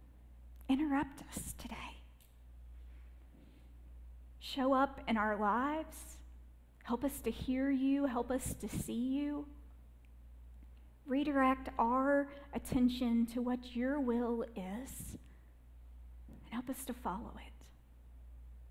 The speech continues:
And may your word show us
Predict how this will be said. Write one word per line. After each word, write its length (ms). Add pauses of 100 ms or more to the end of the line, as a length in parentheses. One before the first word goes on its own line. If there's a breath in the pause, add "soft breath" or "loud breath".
(680)
And 80
may 100
your 200
word 460
show 360
us 380